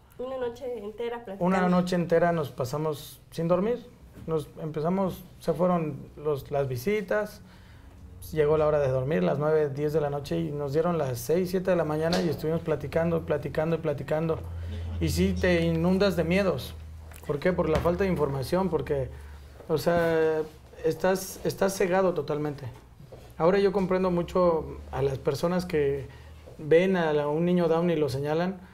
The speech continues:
Speaker 2: ¿Por qué? Porque no están informados. Muchas veces te dicen, "Ah, no, es, este,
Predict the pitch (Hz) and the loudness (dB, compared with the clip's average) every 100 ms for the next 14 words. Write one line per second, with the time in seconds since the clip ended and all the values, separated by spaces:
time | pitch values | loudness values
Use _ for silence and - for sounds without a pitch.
0 | - - - - 160 160 180 175 170 175 | -20 -20 -20 -6 -2 2 2 2 0 0
1 | 180 185 175 151 151 156 131 - - - | 0 0 0 0 0 0 -2 -8 -20 -20
2 | - - - - - - - - - 165 | -20 -20 -20 -20 -20 -20 -20 -18 -6 -2
3 | 160 170 165 170 165 151 147 151 160 175 | 2 4 4 2 0 0 0 -2 -2 -2
4 | 208 196 196 196 190 156 - 156 139 131 | 0 0 0 -2 -4 -8 -4 -4 -4 -8